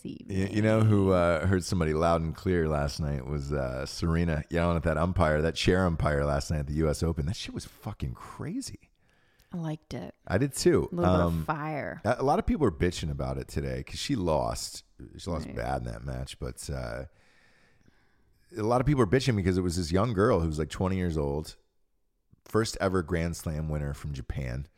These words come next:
Speaker 2: Mm-hmm.
Speaker 1: men or women, and she started crying after the match, which I didn't know. I saw the screaming thing. I didn't see her crying.
Speaker 2: Who was crying? Serena?
Speaker 1: girl.
Speaker 2: Oh, the girl.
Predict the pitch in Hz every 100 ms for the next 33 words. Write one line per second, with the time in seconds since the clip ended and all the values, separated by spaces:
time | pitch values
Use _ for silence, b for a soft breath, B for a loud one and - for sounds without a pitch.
0 | b b 190 170 165 78 95 104 76 85
1 | 76 64 65 64 - - - - 113 -
2 | - 82 95 65 62 71 65 78 69 -
3 | 76 62 71 69 62 67 65 64 b b
4 | b - 95 - 131 - - 92 101 80
5 | - 69 69 82 73 78 65 - - 71
6 | 67 55 269 247 190 - 156 147 165 -
7 | 202 240 - 110 101 87 80 190 175 165
8 | 104